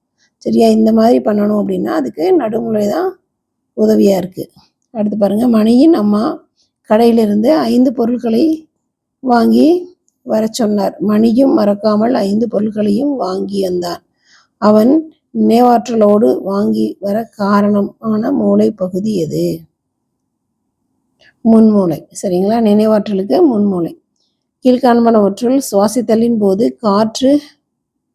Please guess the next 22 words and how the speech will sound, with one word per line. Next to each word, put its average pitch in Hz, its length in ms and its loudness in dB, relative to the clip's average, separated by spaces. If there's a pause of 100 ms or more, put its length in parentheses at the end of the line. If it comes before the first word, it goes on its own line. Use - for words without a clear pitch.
(420)
பயணிக்கும் 220 640 0
சரியான 226 560 2
பாதை 202 360 0
எது? 170 240 -2 (2750)
நாசி, 208 580 2 (500)
நாக்கு, 240 480 -2 (100)
அதாவது 208 380 0
நா-, 196 220 0
மூக்கு. 226 520 0
நாசின்னா 214 460 -2
என்ன 208 160 -2
சொன்னோம்? - 320 -2
மூக்கு. 214 360 -2
மூக்குல 226 340 2
இருந்து 240 180 2
மூச்சு 226 320 -2
குழாய்க்கு 196 320 -4
போகுது. 202 260 -2
மூச்சு 254 260 0
குழாயில 208 280 -2
இருந்து 226 180 0
மூச்சு 262 360 0